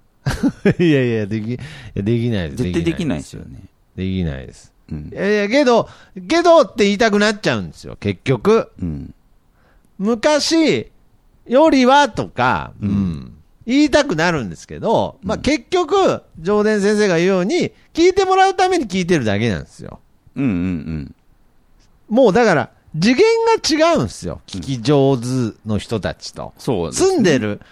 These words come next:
Speaker 1: もう住んでる世界が違うんですよ。
Speaker 2: うん。
Speaker 1: 所詮どこまで行っても、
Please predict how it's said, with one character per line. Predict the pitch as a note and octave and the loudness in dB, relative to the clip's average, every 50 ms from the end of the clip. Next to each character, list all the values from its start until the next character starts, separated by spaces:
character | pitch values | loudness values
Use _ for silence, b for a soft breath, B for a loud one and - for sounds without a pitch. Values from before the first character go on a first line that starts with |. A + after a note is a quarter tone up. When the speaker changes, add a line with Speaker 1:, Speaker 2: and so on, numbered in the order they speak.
| b b b b | b b b b
Speaker 1:
も | G#3 A3+ F#3 | 0 2 2
う | - | 2
住 | - E4 F#4+ G4 G4 E4+ | 0 0 0 2 2 2
ん | C4+ | 4
で | G3 F#3 E3 | 4 4 4
る | C3+ D3 D3 | 2 0 -2
世 | - - G#3+ | 0 0 0
界 | F#3+ - C#3+ A2 | 2 2 0 0
が | F#2 D2+ | 0 -4
違 | - - - C#3+ C#3+ D3 G#3+ A#3 E3+ | -6 -6 -4 0 2 2 2 2 2
う | G#2 | -2
ん | C2+ B1+ C#2 | -4 -8 -14
で | - | -20
す | - - - - | -20 -18 -16 -14
よ。 | - - - - | -14 -14 -10 -6
Speaker 2:
う | F#2 | -4
ん。 | G2+ F2+ D2+ C2+ - - - _ _ _ _ _ _ _ _ | -4 -4 -4 -6 -8 -12 -16 _ _ _ _ _ _ _ _
Speaker 1:
所 | - - - E4 F4+ | -4 0 0 2 2
詮 | - - G4+ G4+ G4+ F#4 | 2 2 2 2 2 2
ど | D4 C#4 C#4 | 2 2 4
こ | C#4 D4+ | 4 4
ま | D#4 D#4+ D#4+ | 4 4 4
で | D#4+ E4 | 2 2
行 | D#4+ D#4+ | 0 -2
っ | |
て | _ - F#4 D#4+ | _ -2 0 0
も、 | D4+ B3 A#3 B3 A#3+ G#3 C#3+ G#2+ - - | 4 4 4 4 6 4 2 0 -2 -6